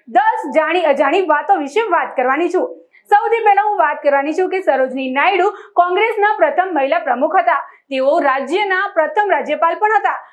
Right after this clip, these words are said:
તેઓ ઉત્તર પ્રદેશના રાજ્યપાલ પદે રહ્યા હતા. second, સરોજની નાયડુના પિતા,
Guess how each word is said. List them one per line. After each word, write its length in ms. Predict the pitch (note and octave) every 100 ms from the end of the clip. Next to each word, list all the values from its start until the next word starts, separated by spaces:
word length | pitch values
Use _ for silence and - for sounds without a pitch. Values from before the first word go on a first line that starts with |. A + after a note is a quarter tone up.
| _ G#4+
તેઓ 120 | A#4 A4+
ઉત્તર 160 | F4+ G4
પ્રદેશના 420 | F#4+ F4 F4+ G4
રાજ્યપાલ 500 | G4 C#4+ C#4+ D4+ D#4
પદે 220 | D4+ C4 D#4+
રહ્યા 240 | B3+ C#4
હતા. 360 | E4 D4 - - _ _ _ _ _ _ -
second, 360 | F#4 F#4 A#4+
સરોજની 440 | A4 E4 E4 E4 F4+
નાયડુના 460 | D4 C#4 D4+ D4
પિતા, 500 | E4 D4 A3 C#4 -